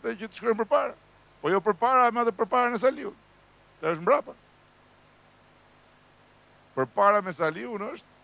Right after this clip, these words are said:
të shkatrojmë çdo gjë. E mos gjetë asgjë në fund. Ju falenderoj shumë,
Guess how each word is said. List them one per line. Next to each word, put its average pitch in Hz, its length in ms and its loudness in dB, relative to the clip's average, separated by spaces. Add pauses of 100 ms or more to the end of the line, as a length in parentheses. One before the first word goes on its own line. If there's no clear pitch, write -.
(1300)
të - 80 -16
shkatrojmë 196 500 0
çdo 190 160 -2
gjë. 202 220 -4 (1200)
E 123 80 -14
mos 147 160 -10
gjetë 180 260 -2
asgjë 160 220 -6
në 139 80 -10
fund. 92 160 -20 (1700)
Ju 135 160 -4
falenderoj 147 500 -2
shumë, 160 300 -10